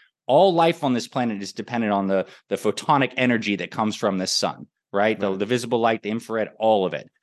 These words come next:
Speaker 1: And our eyes are an extension of our brain, and they interface with that sunlight. So the first thing to get in good sleep is actually to really take your morning seriously. And what that looks like is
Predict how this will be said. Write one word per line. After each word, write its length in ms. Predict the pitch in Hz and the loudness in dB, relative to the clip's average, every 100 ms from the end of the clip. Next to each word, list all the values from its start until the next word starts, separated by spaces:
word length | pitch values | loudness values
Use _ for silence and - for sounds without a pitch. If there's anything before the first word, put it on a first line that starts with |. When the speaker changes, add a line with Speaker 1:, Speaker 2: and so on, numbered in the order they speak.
| _ | _
Speaker 1:
And 120 | 110 | -2
our 160 | 120 113 | -2 0
eyes 440 | 139 156 131 120 123 | 2 2 2 -2 -4
are 60 | |
an 120 | 110 | -6
extension 560 | 107 - - 123 117 120 | -6 -8 -6 -6 -6 -8
of 80 | 101 | -4
our 100 | 98 | -4
brain, 380 | 98 107 95 90 | -2 -2 -2 -4
and 100 | 104 | -6
they 80 | |
interface 720 | - 127 135 131 - 110 - | -4 0 2 0 -2 -4 -4
with 100 | 117 | -4
that 220 | 107 98 - | -4 -4 -4
sunlight. 560 | 120 113 90 78 - _ - - | -4 -4 -4 -6 -10 _ -20 -20
So 160 | - 113 | -4 0
the 100 | 107 | 0
first 360 | - 165 165 | 0 0 2
thing 200 | - 151 | 2 2
to 80 | 131 | 4
get 160 | 127 127 | 4 2
in 100 | 120 | 2
good 160 | 117 | 0
sleep 320 | - 175 202 110 | -2 -2 -2 -2
is 140 | 104 | 0
actually 340 | 113 139 135 104 | 0 -2 -6 -4
to 120 | 104 | -4
really 200 | 113 123 | -4 -4
take 220 | 131 123 | -4 -4
your 100 | 117 | -4
morning 460 | 95 95 104 113 107 | -2 -2 0 -2 -4
seriously. 560 | - 139 120 - 76 | -4 -4 -4 -4 -10
And 140 | 78 101 | -6 -4
what 100 | 113 | -2
that 240 | 107 85 | -2 0
looks 260 | 131 - 113 | -4 -2 -2
like 220 | 98 - | -2 -2
is 200 | 98 | -4